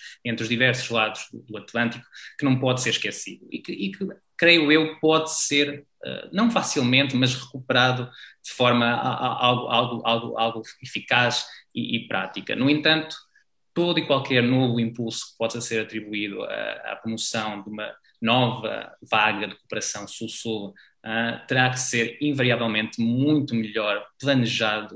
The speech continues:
e financiado do que aquilo que foi no passado. E esse foi talvez uma, uma, uma, uma da, um dos calcanhares de Aquiles,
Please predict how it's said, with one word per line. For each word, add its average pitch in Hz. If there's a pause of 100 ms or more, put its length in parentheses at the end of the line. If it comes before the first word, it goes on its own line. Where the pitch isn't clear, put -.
e 123
financiado 107
do 107
que 107
aquilo -
que -
foi 98
no -
passado. - (100)
E 113
esse -
foi 123
talvez 117 (300)
uma, 120
uma, 117
uma, 117
uma 117
da, 110
um -
dos 120
calcanhares 123
de 127
Aquiles, -